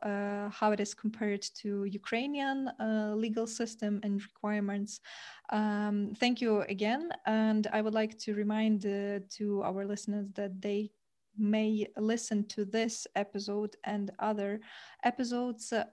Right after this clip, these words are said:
on five different, uh, platforms, uh, uh, which are SoundCloud, uh, Apple Podcasts, Google Podcasts, Castbox, and, uh, Spotify. Uh, also, do not forget to subscribe,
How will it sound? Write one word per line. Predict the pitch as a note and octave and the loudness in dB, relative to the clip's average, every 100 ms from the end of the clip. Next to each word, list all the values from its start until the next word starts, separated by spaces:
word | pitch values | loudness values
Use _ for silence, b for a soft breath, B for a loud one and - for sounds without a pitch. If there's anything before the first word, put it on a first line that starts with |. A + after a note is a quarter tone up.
| - | -2
on | A3 A3 G#3+ G3+ G#3 - | 2 6 6 4 0 2
five | A3+ A3+ A3+ | 4 4 2
different, | G3 G#3 - G#3 G3+ G3+ G3+ | -2 -2 0 0 2 0 -2
uh, | G3 G3 G3 _ | -2 -2 -4 _
platforms, | F3+ F3+ - B3+ E4+ F#4 F4+ - | 0 0 -2 -2 0 -2 -6 -4
uh, | C4+ C4+ C4+ B B | 0 -2 -4 B B
uh, | A3 G#3+ G#3 G3+ | 2 2 0 0
which | A3 A3 - | 0 0 -2
are | G#3+ G#3 G#3 | 0 0 0
SoundCloud, | - G#3+ G#3+ G#3+ - A#3 C4+ C#4 C4+ - | -2 0 0 0 0 0 2 0 -2 -6
uh, | B3+ B3 A#3+ | -2 0 2
Apple | - A3 - A3 | 2 2 0 -4
Podcasts, | A3 G#3 - A3 A3 A3 | -2 -2 -2 -6 -6 -6
Google | - G#3 G#3 | -4 -2 -2
Podcasts, | G#3 G#3+ G#3+ - G#3 G#3 - | -4 -6 -6 -4 -6 -6 -12
Castbox, | - A#3 A#3 - A3 A3 - - | -2 -2 -2 -2 0 0 -6 -8
and, | G#3+ G#3 G3+ G3 | -4 -2 -2 -2
uh, | G3 | -4
Spotify. | - - G3 A3+ C#4+ D#4+ G4 _ B B B B - | -6 -4 -4 -2 -2 -2 -2 _ B B B B 2
Uh, | A3+ A3 A#3 | 4 4 2
also, | B3+ C4+ C#4 A#3+ | 0 0 0 2
do | |
not | A#3 A3 | 4 2
forget | A3 G#3 G3+ G3 | 0 -2 -2 -2
to | - | -6
subscribe, | G#3 - D4+ - - D#4 D4+ D4+ D#4 | -6 -4 -4 -6 -6 2 4 4 2